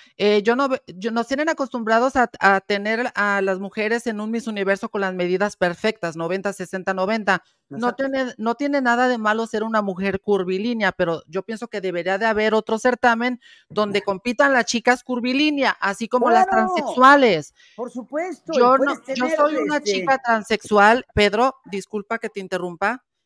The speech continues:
Speaker 2: Sí, no hay
Speaker 1: Y
Speaker 2: ningún
Speaker 1: yo no
Speaker 2: problema.
Speaker 1: estoy de acuerdo en que las mujeres transexuales compitan en un, en un certamen de mujeres.
Speaker 2: Bueno,
Speaker 1: Deberíamos
Speaker 2: es que
Speaker 1: de
Speaker 2: ese es
Speaker 1: tener
Speaker 2: el problema.
Speaker 1: nosotras
Speaker 2: Mira,
Speaker 1: nuestro propio
Speaker 2: nosotros
Speaker 1: concurso.
Speaker 2: tenemos que tener respeto y, y, y, y perdóname, no sabía, eh, que tú eras una,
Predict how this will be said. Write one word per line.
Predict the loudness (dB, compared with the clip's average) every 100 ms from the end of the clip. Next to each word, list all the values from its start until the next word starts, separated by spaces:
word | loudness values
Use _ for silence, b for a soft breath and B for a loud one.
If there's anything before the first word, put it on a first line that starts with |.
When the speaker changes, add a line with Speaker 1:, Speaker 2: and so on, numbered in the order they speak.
| _
Speaker 2:
Sí, | -6 -4
no | -2
hay |
Speaker 1:
Y | -2
Speaker 2:
ningún | -2 -2
Speaker 1:
yo | -2
no |
Speaker 2:
problema. | -2
Speaker 1:
estoy | 0 0
de |
acuerdo | 2 2 4 4 0
en |
que | -2
las | -4
mujeres | -4 -4 -4 -2
transexuales | -4 -4 -6 -6 -4 -2 -4
compitan | -8 -10 -8 -4 -4
en | -6 -8
un, | -10 -10
en | -10 -10
un | -8
certamen | -6 -4 -2 -2 -4 -4
de | -4
mujeres. | -4 -6 0 0 0 -4 -10 -20 -20 _ _ _ _
Speaker 2:
Bueno, | _
Speaker 1:
Deberíamos | 4 4 4 2
Speaker 2:
es | 2
que | 0
Speaker 1:
de |
Speaker 2:
ese | 0
es | 4
Speaker 1:
tener | 4
Speaker 2:
el |
problema. | 4 2 2 2 0
Speaker 1:
nosotras |
Speaker 2:
Mira, | 2 2
Speaker 1:
nuestro | 0 -6 0
propio | 4 6 8 6
Speaker 2:
nosotros | 6 4 2
Speaker 1:
concurso. | -8 -14 -10 -4 0
Speaker 2:
tenemos | 2 2 -2 -4
que | -6
tener | -2 -2 0 -2
respeto | -4 -8 -10 -6 -6 -6 -8 -8 -12 _ _ _ _
y, | -8
y, | -8 -8 -10 _
y, | -6 -6 -4
y |
perdóname, | 0 2 2 0 -4
no | -8 -10
sabía, | -6 -6 -4 -6 -6 -10
eh, | -16
que | -18
tú | -12 -12
eras | -12 -12
una, | -12